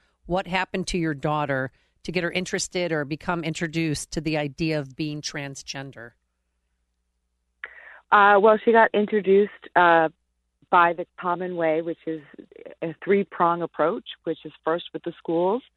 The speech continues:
Speaker 2: Uh, schools are teaching kids that they can be born in the wrong body and they can have a male brain and a female body and vice versa. So that's the entry point, and then it's further solidified through social media,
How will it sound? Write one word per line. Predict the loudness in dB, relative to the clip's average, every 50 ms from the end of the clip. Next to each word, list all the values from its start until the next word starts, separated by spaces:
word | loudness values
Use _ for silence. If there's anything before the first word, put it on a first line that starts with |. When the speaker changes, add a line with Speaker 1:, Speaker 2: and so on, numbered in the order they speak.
| _ _ _ _ _ _ _ _ _ -2
Speaker 2:
Uh, | 0 0 0 -2 -4
schools | -2 2 2 2 4 2
are | 0
teaching | 0 0 -2 -4 -2 -4 -6 -6
kids | -2 2 4 4 4 2 -2 _
that | -14 -8 _
they | -4 -4
can | -4 -6 -6 -2
be | -2 -2 0
born | 0 2 2 2 0
in | -2 -4 -6
the | -4
wrong | -4 -2 -2 -2 -2
body | 0 2 2 2 0 -2 -4 -6
and | -8 -10
they | -14 -18 -16
can | -16 -14
have | -14 -12 -12 -10 -10
a | -12 -14 -12
male | -12 -10 -10 -10 -8 -6
brain | -6 -6 -6 -8 -10 -12 -14
and | -18 -20
a | -20 -16 -10
female | -8 -6 -4 -2 -4 -2
body | -2 -2 -2 -2 -2 -4 -6
and | -8 -8 -8 -8
vice | -8 -8 -8 -10 _
versa. | -10 -10 -10 -6 -4 -2 -2 -2 -6 _ _ _ _ _ _ _ _ -20 _ _ _ _ -6
So | 2 4
that's | 6 4 4 2 -4 -14 -18 -18 _ -14
the | -6 -2 -2 0 2 2
entry | 2 2 0 0 -2 -4 -4
point, | -4 -2 -2 0 0 0 -2 -4 -6 _ -12 -8 -4
and | -4 -2 -2 -2 -2
then | -2 0 0 -2 -4 -4
it's | -6 -6 -6 _ _ _ _ _ _
further | 2 2 2 4 2 2 0 0 -2 -4
solidified | -2 0 2 2 0 0 0 0 2 2 2 0 -2 -4 -6
through | -6 -2 0 0 0 -2 -2 _ 0
social | 0 0 -2 -6 -8 -6
media, | -6 -6 -6 -2 0 2 2 4 4 2 0